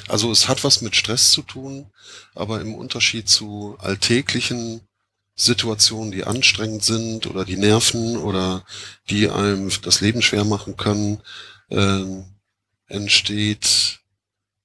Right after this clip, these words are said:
in einer traumatischen Situation eine Überforderung des Betroffenen,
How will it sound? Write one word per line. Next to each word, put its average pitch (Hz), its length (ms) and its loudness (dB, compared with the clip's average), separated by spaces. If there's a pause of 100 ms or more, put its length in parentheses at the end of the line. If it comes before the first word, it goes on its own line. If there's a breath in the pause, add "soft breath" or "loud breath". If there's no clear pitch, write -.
(880)
in 104 440 -6
einer 98 260 -4
traumatischen 104 840 -4
Situation 104 1120 -2
eine 98 300 -6
Überforderung 107 880 -6
des 110 160 0
Betroffenen, 98 840 -8